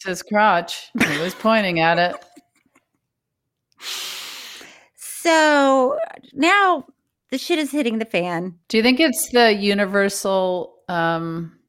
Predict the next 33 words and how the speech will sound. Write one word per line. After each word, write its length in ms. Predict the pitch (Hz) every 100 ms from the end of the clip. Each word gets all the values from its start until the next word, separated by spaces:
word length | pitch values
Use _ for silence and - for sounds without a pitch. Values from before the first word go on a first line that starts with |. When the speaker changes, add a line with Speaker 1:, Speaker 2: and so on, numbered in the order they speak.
| _ _ _ _
Speaker 1:
um, 800 | 160 151 151 147 151 143 143 151 - _ _ _ _ _
what 160 | 165 151
is 180 | 156 151
it 140 | 151
called? 260 | - 156 147
Speaker 2:
Horn 80 | 147
dog 180 | 196 214
sign? 420 | - 247 269 277 - _
Come 240 | - 208 196
Speaker 1:
Or 140 | 160
Speaker 2:
hither? 20 |
Speaker 1:
"I'm 260 | - 175 165
horny." 640 | 160 160 156 147 147 160 - _ _
Speaker 2:
It's 140 | 190
just, 160 | 196 196
like, 200 | 185 170
pointing 300 | - 175 170
to 140 | 165 180
your 160 | 180
<laughs> 20 | -
crotch. 640 | - - 285 - - - _ - - 254 587 587 - 539 - 453 494 539 554 - - - - - _
<laughs> 220 | 220 - 214 - _ 262 - - - _ _ _ - 640
Did 800 | 640 571 539 466 - 480 - 554
you 140 | 554 -
imagine? 480 | 427 381 277 339 359 - 508 480 381 -
That's 240 | 262 302 330
how 140 | 294
somebody 300 | 277 262 269
gets 260 | 262 247 262
you 120 | 254
in 100 | 247
the 80 | 233
mood. 400 | 233 240 240